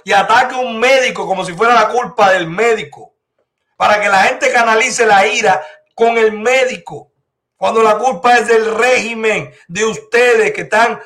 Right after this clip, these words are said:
gordos, están sanos, están salvos, están protegidos. Dime qué tiene que ver con la actuación de un médico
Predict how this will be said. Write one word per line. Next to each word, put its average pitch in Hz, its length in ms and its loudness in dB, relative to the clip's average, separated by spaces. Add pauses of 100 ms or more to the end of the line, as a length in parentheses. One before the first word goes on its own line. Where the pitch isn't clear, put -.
(140)
gordos, 180 800 2
están 220 340 0
sanos, 214 680 -2
están 208 360 -2 (140)
salvos, 226 720 0 (1040)
están 220 380 -2
protegidos. 208 960 -2 (920)
Dime 254 360 -2
qué 247 140 0
tiene 254 300 0
que 220 160 4
ver 226 580 0 (640)
con 185 160 -6
la 185 80 4
actuación 190 520 0
de 226 60 -4
un 208 140 -6
médico 190 760 -4